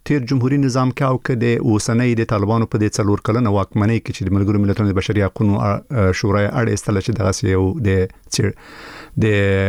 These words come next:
حساب ورکونې یو نړیوال میکانیزم رامنځته کړي. تیرو کلونو کې خو ډېره هڅه وشوه، جمهوریت کې ډېره هڅه وشوله، اه،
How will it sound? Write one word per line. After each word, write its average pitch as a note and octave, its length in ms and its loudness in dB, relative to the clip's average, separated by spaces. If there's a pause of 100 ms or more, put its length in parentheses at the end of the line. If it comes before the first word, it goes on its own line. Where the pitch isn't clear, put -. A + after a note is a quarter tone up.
(380)
حساب G#2 240 0
ورکونې G#2+ 360 0
یو G2+ 260 2
نړیوال F#2+ 360 2
میکانیزم F#2 520 0
رامنځته F#2 380 0
کړي. - 180 -2 (320)
تیرو D#3+ 220 2
کلونو D3+ 300 0
کې C#3+ 460 -2
خو - 160 -2
ډېره D3 200 2
هڅه C#3 200 -2
وشوه، C3 300 -2
جمهوریت G#2+ 420 0
کې A#2 100 0
ډېره A#2+ 280 0
هڅه A#2+ 120 -4
وشوله، A2+ 480 0 (460)
اه، G2 420 2